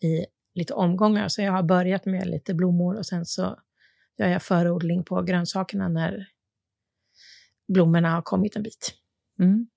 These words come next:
Speaker 2: Om man gillar att äta, eh, grönsaker, men om inte, om man inte är så bra på att odla, vad ska man välja då för något?
Speaker 1: Man måste ju fundera på vad man tycker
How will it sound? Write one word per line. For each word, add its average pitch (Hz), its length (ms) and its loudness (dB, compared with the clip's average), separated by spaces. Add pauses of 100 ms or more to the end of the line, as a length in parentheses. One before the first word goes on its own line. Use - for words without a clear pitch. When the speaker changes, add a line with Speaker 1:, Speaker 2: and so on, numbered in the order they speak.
(320)
Speaker 2:
Om 202 200 6
man 226 360 8
gillar 220 340 8
att - 160 4
äta, 202 640 4 (100)
eh, 170 180 4
grönsaker, 131 600 2
men 156 140 4
om 160 100 4
inte, 156 260 0
om 165 80 2
man 165 140 2
inte 160 180 0
är - 20 -2
så 180 120 -4
bra 220 220 6
på - 100 -2
att - 60 -6
odla, 170 380 2
vad 170 140 2
ska - 140 -2
man 175 140 4
välja 170 240 2
då 175 120 0
för 165 80 -4
något? 151 240 -6 (1300)
Speaker 1:
Man 277 100 4
måste 269 200 6
ju 240 40 2
fundera 208 340 8
på 185 280 4
vad 170 300 6
man 160 180 4
tycker 156 580 2